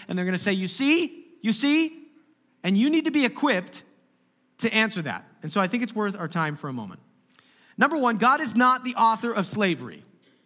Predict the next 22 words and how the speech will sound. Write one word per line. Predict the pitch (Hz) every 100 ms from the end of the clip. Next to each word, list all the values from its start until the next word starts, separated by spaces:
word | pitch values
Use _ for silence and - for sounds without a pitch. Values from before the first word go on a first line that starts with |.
| _ _ _ _ _ _ _ -
but | 294 262 - - - - _ _ _ _ _
people | - 330 302 294
are | 254
sinners, | 220 247 247 135 95 151 - _ _ _ _
and | 175 185
it | 196
happens. | 196 208 - 110 - - - _ _ _ _
So | - 220
God | 196 214 269 294
gives | 202 233 240 208
regulations | - 196 190 208 214 294 311 185 151 208 247 - - - -
and | 190
instruction | 185 180 - 285 277 247 208
in |
the | 202
Old | 175 160
Testament | 175 156 170 165 170
on | 165 170
proper | - 214 226 226 208 208 220 - _ _ _
protocol | - 226 233 170 139 151 165 -
for | 175
slavery. | 165 220 196 117